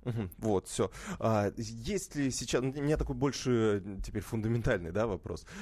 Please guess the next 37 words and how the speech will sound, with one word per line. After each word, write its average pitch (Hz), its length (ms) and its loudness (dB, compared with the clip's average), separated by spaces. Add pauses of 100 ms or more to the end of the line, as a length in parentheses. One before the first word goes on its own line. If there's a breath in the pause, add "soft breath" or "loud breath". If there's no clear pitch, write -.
(120)
А, 90 260 2
с - 140 -4
учётом 160 340 2
вот 104 160 -2
всех - 380 -2
вот, 104 160 -4 (180)
э, 98 480 2
нынешних 104 640 -2
экономических 98 580 -4
ситуаций, 131 680 0
э, 95 260 4
у 98 200 0
нас 117 300 -2
конкуренция 127 560 0
в 98 40 -6
бизнесе 107 360 -2
растёт. - 420 -4 (160)
Прибыль, 131 480 2
э, 101 360 4
на-, 95 100 -4
так - 320 -10
как 90 160 -4
говорят, 90 380 0
э, 90 340 -6
бизнесмены, 90 560 -4
маржинальность 101 720 0
бизнеса, 127 380 -2
она 95 120 0
падает. 85 380 -2 (260 loud breath)
Вообще 117 220 0
есть 113 300 -4
сейчас 147 320 -2
смысл 131 280 -4
заниматься 101 460 -4
бизнесом? 85 380 -6
Вот, 82 120 -6 (140)
э, 90 280 0